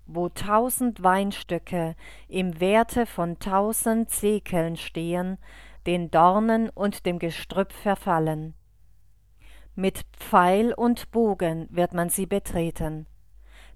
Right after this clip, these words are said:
denn Dornen und Gestrüpp werden allenthalben im Lande sein.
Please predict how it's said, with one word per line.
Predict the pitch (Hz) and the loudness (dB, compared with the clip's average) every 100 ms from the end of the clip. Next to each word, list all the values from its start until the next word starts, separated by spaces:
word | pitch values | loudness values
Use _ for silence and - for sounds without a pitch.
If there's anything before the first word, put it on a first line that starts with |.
| - | 2
denn | 180 170 | 4 4
Dornen | 180 180 202 226 226 226 | 6 6 6 4 4 2
und | 208 185 - | 0 -6 -4
Gestrüpp | - 170 - - 190 214 - - | -4 -4 -6 -4 -2 -2 -10 -4
werden | 175 175 175 | 2 4 2
allenthalben | 165 190 208 240 226 180 170 180 190 185 185 | 0 2 4 2 0 2 2 2 -2 -4 -6
im | 196 202 | -4 0
Lande | 180 170 160 160 | 0 0 -2 -2
sein. | - 156 160 160 | -2 -2 -4 -8